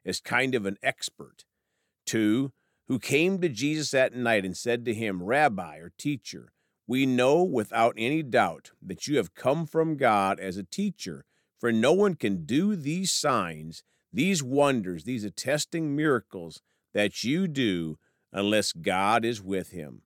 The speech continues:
My friends, even though Nicodemus was very full of religious tradition, he was wise enough and open enough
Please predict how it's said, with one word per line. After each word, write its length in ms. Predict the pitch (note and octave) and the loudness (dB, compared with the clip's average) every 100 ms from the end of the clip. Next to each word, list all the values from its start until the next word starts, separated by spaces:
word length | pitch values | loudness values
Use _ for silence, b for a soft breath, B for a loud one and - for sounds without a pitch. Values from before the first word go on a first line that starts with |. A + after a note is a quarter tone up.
| _ _ _ _ _ _ _ | _ _ _ _ _ _ _
My 180 | C#3+ F3+ | 2 2
friends, 560 | D#3+ F3 F#3 F#3 E3 - _ _ | 2 0 2 2 -2 -10 _ _
even 400 | A#2 F3+ G3+ G3+ | -2 0 2 4
though 160 | F#3 E3 | 4 4
Nicodemus 1080 | C3+ D3+ D#3+ C#3+ C#3 A#2 F#2+ D2+ - - _ _ | 4 2 0 -2 0 0 0 -4 -10 -10 _ _
was 240 | G2 G#2 F2+ | -2 -2 -2
very 480 | E2+ G2+ A#2 E3 F3+ | -6 0 2 2 0
full 420 | - D#3+ D3+ A2+ | -4 -2 0 0
of 140 | F#2 | 0
religious 460 | G2+ G2+ A#2 A#2+ - | -2 -2 -2 -4 -8
tradition, 720 | - G2 B2 A#2+ E2 C2+ _ _ _ _ | -4 0 0 -2 -8 -14 _ _ _ _
he 180 | - C#3 | 2 2
was 240 | A#2+ G2 | 4 -2
wise 760 | F#2 F#2+ G#2+ C#3 E3+ F#3 E3+ - - | -2 2 4 4 4 2 0 -6 -8
enough 540 | G2 G2+ D#3+ G3+ - - | -4 2 2 0 -4 -14
and 220 | F#2 F2 - | -10 -8 2
open 400 | F#3 G3+ C#3 A2+ | 2 2 0 -2
enough 500 | F#2 F2 E2+ E2+ | -4 -6 -10 -14